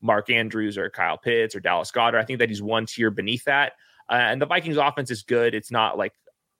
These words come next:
absolutely earth shattering either. So I think he goes a little bit too early for me. Um, and I'm not going out of my way to get Kirk Cousins stacks either. So it's just kind of fine to me. He's gonna be a top six tight end, but, like,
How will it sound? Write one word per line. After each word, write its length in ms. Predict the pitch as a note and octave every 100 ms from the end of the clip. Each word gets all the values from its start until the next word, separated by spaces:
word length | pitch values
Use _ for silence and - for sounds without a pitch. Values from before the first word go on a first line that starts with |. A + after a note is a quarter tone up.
| -
absolutely 560 | A#2 A#2 A#2+ A#2 A#2 G#2
earth 220 | - A#2
shattering 460 | - A2+ G2+ G#2 G2+
either. 260 | F#2+ G#2 G#2
So 340 | - G2+ G2 - - _ _ _
I 120 | B2
think 180 | F3+ E3+ -
he 260 | B2 C#3+
goes 160 | C3+ C3
a 60 | A#2
little 160 | B2
bit 160 | A2+ -
too 220 | - G#2
early 280 | A#2 C3+ D#3
for 220 | - D3+
me. 300 | D3+ D#3 D3+ -
Um, 320 | A2 A2 A2
and 80 | A2+
I'm 100 | B2
not 140 | B2
going 160 | B2 A#2
out 80 | A2+
of 20 |
my 80 | G#2
way 160 | A2
to 80 | G#2+
get 240 | A2 A2 -
Kirk 200 | A#2+ -
Cousins 340 | A2 G2 F#2+
stacks 420 | - F#2+ F#2 -
either. 300 | G#2 G2+ F2
So 320 | - G2+ F#2+
it's 140 | G2 -
just 160 | A#2+
kind 240 | - B2+ A2
of 200 | G#2+ G#2 _ _ _ _ _
fine 360 | A2+ A#2 C3+
to 60 | C3+
me. 160 | D3
He's 180 | C3+ A2+
gonna 180 | C3 C3+
be 120 | C3+
a 40 | B2+
top 260 | B2+ B2
six 200 | - B2
tight 200 | B2+ A#2+
end, 200 | A2+ A#2+
but, 100 | G#2+
like, 240 | G#2 G2